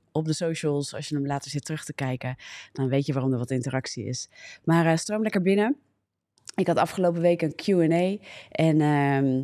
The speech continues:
nou ja, weet je, daar heb ik me ook weer een beetje door laten inspireren en ook door, eh, door de preaching van gisteravond, gisteravond wou ik zeggen, gisterochtend. En, ehm, ja, ik doe deze ook vroeg, hè, jongens, dus ik moet ook altijd een beetje wakker worden.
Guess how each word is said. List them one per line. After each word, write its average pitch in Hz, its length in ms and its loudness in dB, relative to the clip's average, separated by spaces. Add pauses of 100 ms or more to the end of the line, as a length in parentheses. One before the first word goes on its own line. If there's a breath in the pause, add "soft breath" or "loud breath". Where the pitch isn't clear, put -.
(140)
nou 151 260 4
ja, 120 260 -2
weet 160 180 2
je, 185 100 0
daar 170 120 2
heb 180 120 2
ik 175 80 -4
me 170 100 0
ook 170 140 -4
weer 180 100 0
een 165 60 2
beetje 165 220 0
door 156 80 -2
laten 156 260 0
inspireren 170 640 -2
en 139 140 -8
ook 143 180 -4
door, 139 240 0
eh, 135 380 -4 (140)
door 139 140 -6
de 139 100 -4 (160)
preaching 208 520 -2
van 147 120 -12
gisteravond, 170 840 -2
gisteravond 127 580 -8
wou 127 120 -6
ik 127 80 -10
zeggen, 135 240 -6
gisterochtend. 170 840 -4 (720 loud breath)
En, 156 300 4
ehm, 143 400 4 (260)
ja, 127 120 -4
ik 127 120 -4
doe 143 140 0
deze 143 240 2
ook 143 100 -2
vroeg, - 240 -4
hè, 143 60 0
jongens, 127 280 2
dus 139 140 -2
ik 143 60 -4
moet 139 160 2
ook 123 80 -2
altijd 131 200 -4
een 131 60 0
beetje 131 220 -2
wakker 139 240 -4
worden. 131 280 -6